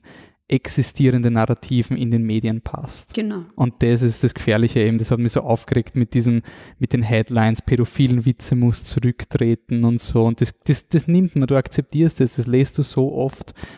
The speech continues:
Speaker 1: „Der hat wen belästigt, muss zurücktreten, der ist pädophil, muss zurücktreten“ quasi. Und das,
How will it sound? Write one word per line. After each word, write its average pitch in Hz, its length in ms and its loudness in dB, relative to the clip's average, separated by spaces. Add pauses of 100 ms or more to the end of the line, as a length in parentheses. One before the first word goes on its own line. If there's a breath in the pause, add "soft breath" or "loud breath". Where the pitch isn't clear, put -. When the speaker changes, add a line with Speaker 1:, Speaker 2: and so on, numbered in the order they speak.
(140 loud breath)
Speaker 1:
„Der 135 140 4
hat 131 140 2
wen 135 160 2
belästigt, 123 480 0
muss 131 180 0
zurücktreten, 127 880 0
der 117 220 2
ist 123 120 0
pädophil, 123 540 0
muss 123 220 2
zurücktreten“ - 640 -2
quasi. - 420 -2
Und - 120 -4 (160)
das, - 480 -2